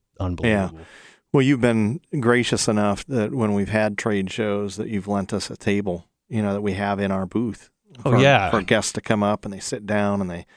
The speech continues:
Speaker 2: lean against it. And, and it's true. They come walking up, and it's, I don't know if it's good or bad that it's in our booth, to be honest with you, because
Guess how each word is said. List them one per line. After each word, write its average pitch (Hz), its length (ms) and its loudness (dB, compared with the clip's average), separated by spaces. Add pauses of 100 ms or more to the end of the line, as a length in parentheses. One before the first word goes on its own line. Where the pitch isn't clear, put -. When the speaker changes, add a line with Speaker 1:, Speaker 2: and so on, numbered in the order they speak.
(320)
Speaker 2:
lean 147 260 6
against 131 320 0
it. 143 80 2
And, 117 100 2
and 120 220 0
it's 101 120 -2
true. 139 280 2
They 104 120 -2
come 113 200 -2
walking 127 400 0
up, 110 260 -2 (460)
and 113 140 2
it's, 104 220 -2 (200)
I 120 60 4
don't 139 120 4
know 139 80 4
if 120 100 -2
it's 113 120 -2
good 127 300 4
or 185 80 2
bad 120 380 0
that 98 140 0
it's 92 180 -4
in 104 80 2
our 92 120 0
booth, 92 300 -2
to - 80 -20
be 107 100 -2
honest 107 380 -2
with - 180 -4
you, 98 120 0
because 98 440 -2